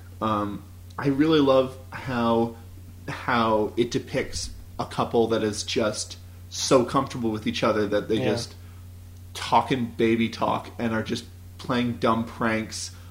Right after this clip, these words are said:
Speaker 1: on each other as far as, like, the cold water. Like, it really
Speaker 2: Like, when,
Speaker 1: gets,
Speaker 2: yeah, when he's
Speaker 1: it's
Speaker 2: on the
Speaker 1: really
Speaker 2: phone
Speaker 1: well
Speaker 2: and she's
Speaker 1: observed.
Speaker 2: playing with his face.
Speaker 1: Yeah, and she's, like, trying to, like, distract him and make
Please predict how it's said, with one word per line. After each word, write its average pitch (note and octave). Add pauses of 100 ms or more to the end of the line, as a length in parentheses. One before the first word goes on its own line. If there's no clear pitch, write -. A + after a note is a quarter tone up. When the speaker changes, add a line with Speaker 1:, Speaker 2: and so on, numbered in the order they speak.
(200)
Speaker 1:
on A#2
each A#2
other A2+
as A2
far A#2
as, A2
like, A2+
the A#2+
cold A#2
water. A2
Like, B2+
it E3
really D3+
Speaker 2:
Like, C3+
when, C#3+
Speaker 1:
gets, D3+
Speaker 2:
yeah, C3
when C3+
he's E3
Speaker 1:
it's D3+
Speaker 2:
on C#3+
the D3
Speaker 1:
really G#3+
Speaker 2:
phone F#3
Speaker 1:
well D3
Speaker 2:
and B2
she's A#2
Speaker 1:
observed. A#2+
Speaker 2:
playing C#3
with C3+
his C3
face. C3
Speaker 1:
Yeah, F#3+
and C#3+
she's, D#3+
like, D3+
trying D3+
to, D3+
like, C3+
distract A#2
him C3+
and B2+
make C3+